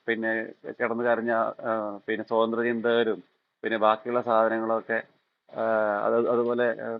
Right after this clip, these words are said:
പിന്നെന്താ, ഇവിടെ ഒരു സദാചാര ഗുണ്ടായിസം എന്ന് പറഞ്ഞ സംഭവമൊക്കെ നടന്നില്ല, കണ്ണൂരാണോ കോഴിക്കോട് എവിടെ? അതിലൊക്കെ ഇവര് ഭയങ്കരമായ റൂം ഇട്ട് അതാണ് ഇതാണ് സംഘപരിവാർ വേദങ്ങൾ മനുസ്മൃതി എന്നൊക്കെ പറഞ്ഞ് തള്ളിമറിച്ച ഇവറ്റകൾക്ക്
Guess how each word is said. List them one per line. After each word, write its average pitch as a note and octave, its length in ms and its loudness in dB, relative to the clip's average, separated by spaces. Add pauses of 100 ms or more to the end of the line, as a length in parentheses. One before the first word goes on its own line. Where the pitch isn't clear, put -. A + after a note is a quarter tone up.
പിന്നെന്താ, A2+ 560 -4 (160)
ഇവിടെ A2 160 -6
ഒരു A2 80 -6
സദാചാര A#2 520 2
ഗുണ്ടായിസം A#2 440 -2
എന്ന് A#2 120 -4
പറഞ്ഞ A#2 120 0
സംഭവമൊക്കെ A2+ 360 -2
നടന്നില്ല, G2 380 -4
കണ്ണൂരാണോ G#2 380 -4
കോഴിക്കോട് G2 360 -6
എവിടെ? G2 220 -4 (800)
അതിലൊക്കെ C3 460 2
ഇവര് C#3+ 200 2
ഭയങ്കരമായ B2+ 580 2
റൂം B2 220 -2
ഇട്ട് A#2+ 160 -4
അതാണ് A#2+ 380 2
ഇതാണ് A#2 320 -2
സംഘപരിവാർ A2+ 680 0
വേദങ്ങൾ A2+ 720 0 (180)
മനുസ്മൃതി A#2 440 -2
എന്നൊക്കെ A#2 300 0
പറഞ്ഞ് A2+ 280 0
തള്ളിമറിച്ച A2+ 500 0
ഇവറ്റകൾക്ക് A2 600 -2